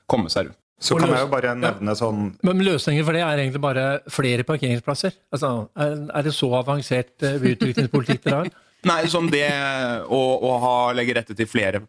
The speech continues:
Speaker 1: eh, parkeringsplasser, det er en del av mye som vi er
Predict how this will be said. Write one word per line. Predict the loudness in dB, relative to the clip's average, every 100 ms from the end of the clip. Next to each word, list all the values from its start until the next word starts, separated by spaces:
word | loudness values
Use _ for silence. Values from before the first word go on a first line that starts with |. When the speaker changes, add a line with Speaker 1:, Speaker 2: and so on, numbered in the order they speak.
| -2
Speaker 1:
eh, | 0 0 0
parkeringsplasser, | -2 0 -2 0 0 0 0
det | 0
er | -2 -4 -2 0 2
en | 2 -2 -4 -2
del | 0 2
av | 2
mye | 2 0 -2 -2
som | 0 0
vi |
er | 0